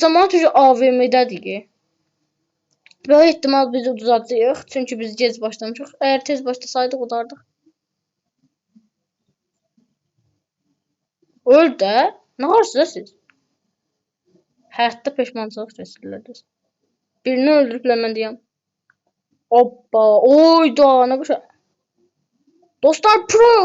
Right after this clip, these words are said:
pro diko gəldi. İkisini də mən vurdum. Yox, vurma, qardaş. Hayda, vurdu. Lü-, Nihat, Nihat, Nihat,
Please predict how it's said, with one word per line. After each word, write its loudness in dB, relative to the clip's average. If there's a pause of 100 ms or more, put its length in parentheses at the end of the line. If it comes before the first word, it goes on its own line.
(120)
pro 2 (120)
diko -2
gəldi. -6 (760)
İkisini 0
də 2
mən -2
vurdum. -14 (1900)
Yox, -2
vurma, 4
qardaş. -6 (1700)
Hayda, 0
vurdu. -8 (380)
Lü-, -6 (1200)
Nihat, 2 (1900)
Nihat, 2 (1040)
Nihat, 0